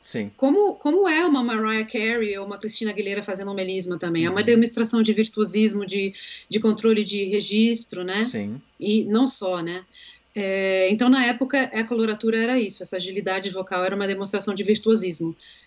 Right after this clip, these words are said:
Speaker 2: E também tinha a ver com o que, que a área queria dizer, o que, que aquela canção que a gente tava falando no meio da ópera quer dizer.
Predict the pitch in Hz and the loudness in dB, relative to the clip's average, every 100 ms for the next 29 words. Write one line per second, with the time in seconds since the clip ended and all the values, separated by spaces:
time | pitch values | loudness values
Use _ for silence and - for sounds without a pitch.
0 | - 254 254 311 226 233 277 294 220 247 | 0 0 4 6 6 4 2 0 -2 -4
1 | 226 220 233 233 240 240 233 233 220 220 | -2 0 -4 -4 -6 -4 -2 -2 -4 -6
2 | - 262 254 - 262 247 220 233 269 285 | -4 -4 -2 0 2 2 2 0 0 -2
3 | 285 269 269 214 214 226 233 233 233 226 | -2 -2 -2 -2 -4 -4 -8 -4 -4 -4
4 | 233 220 262 320 311 294 285 254 240 214 | -6 -6 -4 -2 -2 -4 -2 -4 -2 -2
5 | 208 208 196 196 185 180 185 214 226 220 | -2 -4 -6 -6 -4 -4 -2 -2 0 0
6 | 214 156 | 2 0